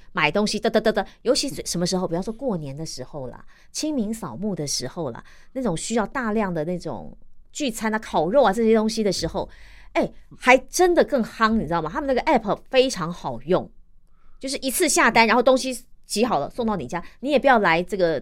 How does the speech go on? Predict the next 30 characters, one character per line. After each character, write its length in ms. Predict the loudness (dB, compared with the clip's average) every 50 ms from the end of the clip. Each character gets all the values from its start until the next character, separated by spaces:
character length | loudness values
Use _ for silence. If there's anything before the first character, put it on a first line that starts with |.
| -8 -8 0
大 160 | 2 4 4
卖 120 | 4 2 0
场 160 | 0 -6 -10
跟 140 | -8 -6 -6
我， 220 | -6 -6 -8 -12 -18 -18 -8
跟 120 | -4 -2
我 100 | -2 0
买 220 | 0 -2 -4 -6 -8
了， 100 | -12 -12 -12
你 80 | -12 -10
一 160 | -6 0 4
样 160 | 4 4 4
一 100 | 2 0 0
样 160 | 0 0 0
捡， 260 | -4 -4 -4 -4 -4 -6 -18 -20 -20 -20 -20 -8
花 140 | -4 -2 0
很 140 | 0 0
多 120 | 2 2 0
时 180 | 0 -2 -6
间。 300 | -4 0 0 0 0 -2 -6 -12 -20 -20 -20 -20 -14 -6
你 120 | 2 6
要 140 | 8 8 8
的 60 | 8
东 160 | 6 6 4
西， 380 | 4 0 -2 -2 -4 -4 -6 -10 -6
你 120 | -4 -2
上 300 | 0 6 8 8 8 8
网 160 | 2 -2 -2
下 220 | 2 4 4 4 6
单， 280 | 4 2 2 2 0